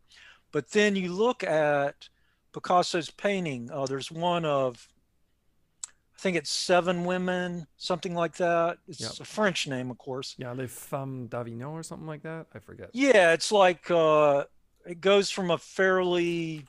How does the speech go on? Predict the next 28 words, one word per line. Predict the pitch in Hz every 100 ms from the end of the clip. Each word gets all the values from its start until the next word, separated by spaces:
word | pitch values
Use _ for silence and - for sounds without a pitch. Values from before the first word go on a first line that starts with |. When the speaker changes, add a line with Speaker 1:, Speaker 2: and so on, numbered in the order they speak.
| -
Speaker 1:
realistic | 151 170 170 170 - 170 160 _ _ -
to | 160
this | 143 143 - - - _ _ _
cubist | 240 240 170 127 - - - _
face, | - 202 139 110 -
Speaker 2:
Mm-hmm, | 139
Speaker 1:
basically, | 123 131 135 139
Speaker 2:
mm-hmm. | 123 120 107 143
Speaker 1:
right? | 151 185 - _ _ _ _ _ _ _ _ _ _ _ _ _ _ _ _
And | 165 165 160 160 160 156 143 _ _ 131
you | 165
look | 165 240 220
at |
Speaker 2:
Demoiselle | 143 127 101
Speaker 1:
pic- | 98 _
Speaker 2:
d'Avignon. | 113 104 98 95
Speaker 1:
Yes. | 202 147 - - - _ _ - -
You | 226
know | 277
what | 254
they | 214 180
look | 262 -
like? | 185 170 180 -
They | 156
Speaker 2:
Mm-hmm, | 190
Speaker 1:
look | 254 226
like |
Speaker 2:
mm-hmm. | 156